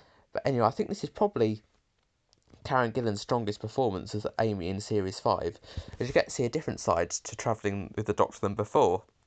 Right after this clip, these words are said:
Truly is a beautifully flawless episode. Hope that someday Richard Curtis writes another episode, hopefully just as good as,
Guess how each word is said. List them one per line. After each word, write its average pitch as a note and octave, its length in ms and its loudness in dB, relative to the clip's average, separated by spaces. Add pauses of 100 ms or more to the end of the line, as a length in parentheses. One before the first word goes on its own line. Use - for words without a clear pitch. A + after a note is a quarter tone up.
(760)
Truly D3 220 0
is B2 120 -2
a G#2 60 -2
beautifully B2 520 -4
flawless G#2+ 580 0
episode. G2+ 500 -4 (440)
Hope F3+ 140 6
that - 120 -2
someday A#2 320 4
Richard A2+ 300 -2
Curtis - 440 0
writes - 220 2
another G#2+ 280 0
episode, - 360 -2
hopefully G2+ 440 -2 (420)
just G#2+ 240 -4
as G2+ 120 -10
good - 300 -2
as, A2 320 -4